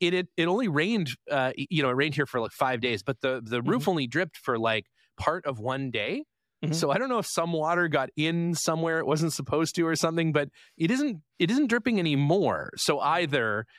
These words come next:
Speaker 1: it's just completely saturated and now it's just like a sponge getting more and more full,
Speaker 2: Mm-hmm.
Speaker 1: uh, or,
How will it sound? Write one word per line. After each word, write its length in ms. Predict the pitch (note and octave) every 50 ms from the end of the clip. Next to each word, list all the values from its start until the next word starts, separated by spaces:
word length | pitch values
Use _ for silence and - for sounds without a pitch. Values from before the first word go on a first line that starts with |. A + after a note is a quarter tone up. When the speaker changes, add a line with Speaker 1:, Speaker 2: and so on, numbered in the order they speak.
| _ -
Speaker 1:
it's 180 | C#3+ C#3+ -
just 240 | - E3 D#3 - -
completely 460 | - D#3+ E3 - F3+ G3+ G#3 F#3+ F3
saturated 600 | D#3+ - E3 C3+ D3 C#3 - - A#2 G2 F2+ D#2+ -
and 120 | - B2+ D3+
now 160 | D3+ D3+ D#3+
it's 120 | D#3 -
just 200 | - D#3+ - -
like 140 | D3+ C#3 -
a 40 | C3+
sponge 480 | - - - C#3+ C#3 C3+ C#3 C3+ B2+
getting 320 | - C#3+ C3 B2+ A#2 A#2+ B2
more 280 | A#2+ B2+ B2 B2+ B2
and 100 | B2 A#2
more 220 | A#2 B2 A#2 G#2 -
full, 400 | - - D#3+ C#3+ A2+ G#2 G#2+ - _ - - - -
Speaker 2:
Mm-hmm. 120 | E3 D3+
Speaker 1:
uh, 240 | A#2+ A#2+ A#2 A2+ A2 -
or, 400 | - C3 C3 B2+ A#2+ A#2+ A#2+ -